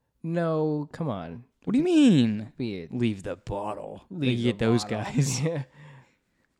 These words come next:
Speaker 1: But, uh, they, I mean, they're trying to set up this scene as Harley Quinn as a bartender, which I,
Speaker 2: Yeah.
Speaker 1: I, I see the scene.
Speaker 2: I
Speaker 1: And
Speaker 2: get it.
Speaker 1: I enjoy it. I enjoy the aesthetic, but
Speaker 2: I can see it.
Speaker 1: it is a really good shot of this, uh, shot glass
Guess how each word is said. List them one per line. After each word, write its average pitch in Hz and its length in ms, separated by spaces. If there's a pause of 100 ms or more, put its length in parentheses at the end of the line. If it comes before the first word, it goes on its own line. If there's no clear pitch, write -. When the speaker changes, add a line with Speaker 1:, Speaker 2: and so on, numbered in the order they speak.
(520)
Speaker 1:
But, 101 300 (400)
uh, 190 80
they, 160 500
I 151 40
mean, 147 480
they're 143 120
trying 139 200
to 120 80
set 120 180
up 110 80
this 107 180
scene 107 240
as 92 260
Harley 110 260
Quinn 104 180
as 98 100
a 101 60
bartender, 92 460
which 127 160
I, 180 100
Speaker 2:
Yeah. 156 240
Speaker 1:
I, 196 40
I - 20
see 196 200
the 131 120
scene. 104 320
Speaker 2:
I 135 40
Speaker 1:
And 127 80
Speaker 2:
get 113 160
it. 113 120
Speaker 1:
I 185 60
enjoy 113 420
it. 92 80
I 139 80
enjoy 131 260
the 95 80
aesthetic, 82 480
but 90 220 (280)
Speaker 2:
I 123 80
can 117 140
see - 220
it. - 160 (720)
Speaker 1:
it 151 100
is 147 120
a 143 80
really 131 160
good 117 180
shot 101 220
of 104 100
this, - 460 (200)
uh, 117 220
shot - 320
glass 110 360